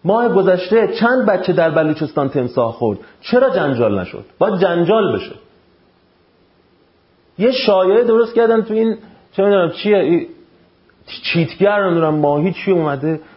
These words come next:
مملکت به هم ری-، خودم دیدم بچه افتاده بود تو هوتک،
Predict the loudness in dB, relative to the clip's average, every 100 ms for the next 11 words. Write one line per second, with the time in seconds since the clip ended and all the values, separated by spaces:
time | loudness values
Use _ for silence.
0 | _ -2 0 2 2 2 2 0 -2 -4
1 | -4 0 0 0 0 0 0 0 0 -2
2 | -2 -4 -2 -4 -4 -6 -8 -8 -4 0
3 | -2